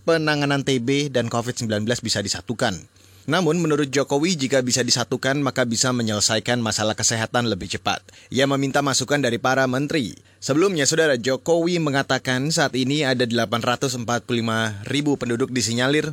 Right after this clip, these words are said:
menderita T B C. Pada dua ribu tujuh belas terdapat seratus enam puluh lima ribu orang meninggal karena tuberkulosis, dan setahun kemudian jumlahnya turun menjadi sembilan puluh delapan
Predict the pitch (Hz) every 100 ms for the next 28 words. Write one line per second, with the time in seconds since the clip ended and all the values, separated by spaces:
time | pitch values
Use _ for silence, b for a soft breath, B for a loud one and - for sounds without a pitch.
0 | 143 - 123 127 123 113 117 110 131 131
1 | 98 - b b 139 175 175 170 170 156
2 | 160 156 170 151 135 135 156 147 139 170
3 | 139 151 143 143 139 135 131 135 131 135
4 | 131 127 123 117 117 117 113 117 156 139
5 | 135 131 127 123 170 - - - 123 147
6 | 143 143 131 131 127 123 123 139 139 120
7 | 117 120 - 147 147 143 127 120 123 113
8 | 123 117 117 117 104 107 107 113 107